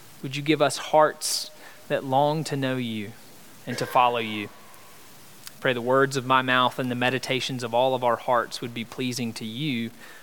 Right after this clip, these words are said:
our rock and our redeemer. It is in Jesus' name that I pray. Amen.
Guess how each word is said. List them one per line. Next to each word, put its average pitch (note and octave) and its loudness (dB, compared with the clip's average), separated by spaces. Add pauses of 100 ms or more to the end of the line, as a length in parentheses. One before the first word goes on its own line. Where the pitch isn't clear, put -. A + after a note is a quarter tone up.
(140)
our B2 2
rock B2 2
and B2+ -6
our A#2 2
redeemer. G2+ -8 (720)
It B2 -6
is A2+ -4
in A2 -6
Jesus' A#2+ -4
name A2 -2
that G#2 -4
I G#2 2
pray. G#2 0 (640)
Amen. B2+ 0